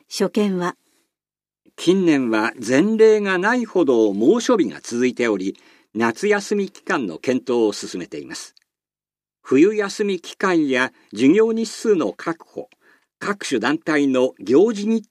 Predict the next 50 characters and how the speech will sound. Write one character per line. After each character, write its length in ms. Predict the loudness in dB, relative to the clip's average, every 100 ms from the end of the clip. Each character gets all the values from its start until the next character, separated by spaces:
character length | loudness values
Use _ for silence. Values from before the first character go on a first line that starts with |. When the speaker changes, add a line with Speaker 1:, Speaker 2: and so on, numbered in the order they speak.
| -2
Speaker 2:
程 200 | 0 2
と 100 | 2
の 180 | 0 -2
調 280 | 0 0
整 180 | 0 -2
な 140 | -2 -2
ど 100 | -2
を 60 |
踏 160 | 0 0
ま 180 | 0 -2
え、 160 | -4
総 280 | -8 0 0
合 180 | 2 -2
的 240 | -2 -2
に 160 | -2 -4
判 220 | -4 -4
断 220 | -4 -10 -16
し 160 | -20
ま 80 | -18
す。 180 | -20 _ _ _ _ _ _ _ _ _ _ _ _ _ _ _ _ _ _ _ 2
Speaker 1:
日 160 | 2
本 240 | 8 8 8
共 220 | 6 2
産 240 | 2 -2
党 220 | 2 2 2
市 160 | 2
議 160 | 0 2
団、 240 | 2 0 -2 -12 _
神 280 | 2 6 6
戸 120 | 6
信 300 | 4 6 6
也 140 | 6 2
議 120 | 2
員 200 | 2 2
の 140 | 0
質 260 | -2 -6 -2
問 220 | 0 0
で 120 | -2
す。 180 | -4 _ _ _ _ _ _ _ _ _ _ _ _ -2
図 100 | 0
書 180 | 2 2
館 180 | 4 4
に 180 | 4 2
よ 140 | 4
る 140 | 4
ま 120 | 2 0
ち 140 | -2
づ 140 | -2
く 160 | -2 -2
り。 160 | -4